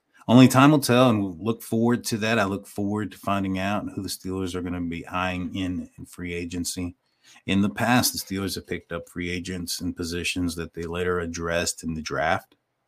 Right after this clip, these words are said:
I wanna see if that ends up being the case again. Only time will tell. I'm looking forward to it. This is an exciting time. I know it's unfortunate that the Steelers aren't the A F C representatives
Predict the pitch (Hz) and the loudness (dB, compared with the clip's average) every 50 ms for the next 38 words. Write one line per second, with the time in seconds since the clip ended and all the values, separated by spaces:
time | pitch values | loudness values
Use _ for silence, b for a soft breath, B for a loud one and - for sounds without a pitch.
0 | _ _ _ _ _ _ _ _ _ _ _ _ _ _ _ _ - 90 90 90 | _ _ _ _ _ _ _ _ _ _ _ _ _ _ _ _ 0 2 2 4
1 | 87 - - - 95 87 - - 92 87 87 85 85 80 87 85 - - 92 90 | 2 0 0 -2 -2 -2 0 0 0 2 2 0 0 0 -2 -4 -4 -4 -2 0
2 | 90 87 82 82 80 78 - - 76 82 80 - - 80 78 80 78 78 80 - | 0 2 0 0 -2 -4 -6 -6 -6 -6 -6 -6 -8 -6 -6 -4 -4 -2 -2 -4
3 | 117 - - _ _ _ _ _ _ _ _ _ _ _ _ _ _ _ _ _ | -4 -6 -10 _ _ _ _ _ _ _ _ _ _ _ _ _ _ _ _ _
4 | _ _ _ _ _ _ _ _ _ _ _ _ _ _ _ _ _ _ _ _ | _ _ _ _ _ _ _ _ _ _ _ _ _ _ _ _ _ _ _ _
5 | _ - 113 117 120 117 127 123 123 120 110 - - 117 113 117 113 101 - - | _ 4 6 8 8 8 10 10 10 8 8 6 4 6 6 6 6 4 0 -4
6 | - 98 98 101 107 104 - 95 - - - 113 110 110 110 110 - - 117 110 | -2 0 2 2 2 2 0 -4 -4 0 2 2 4 4 2 0 0 -2 2 2
7 | 113 110 - - 104 98 98 - 87 76 - - 90 90 85 - - - - - | 2 2 0 -4 -4 -4 -4 -4 -6 -6 -6 -4 -4 -4 -6 -6 -8 -4 0 2
8 | 104 101 101 101 98 98 92 - 107 104 104 104 101 95 92 95 98 101 101 95 | 2 4 4 2 0 -2 0 0 2 2 2 2 2 2 0 0 0 0 -2 -4
9 | 92 - - - _ B B B B B B B B 101 98 90 - - 117 117 | -4 -8 -8 -10 _ B B B B B B B B 0 0 2 2 4 4 6
10 | 117 117 - 120 113 113 110 - 98 - - - - - 104 104 104 98 87 92 | 6 4 2 2 2 2 0 -2 -6 -8 -6 -8 -8 -6 -4 -4 -4 -2 0 0
11 | 95 101 92 - - 98 87 90 92 92 92 85 - - 95 90 92 87 82 87 | 0 0 -2 -4 -8 -8 -6 -4 -4 -4 -4 -4 -6 -4 -4 -2 -2 -2 -4 -4
12 | 80 87 92 90 92 90 90 85 - - | -4 -4 -2 -2 -2 -4 -4 -6 -6 -10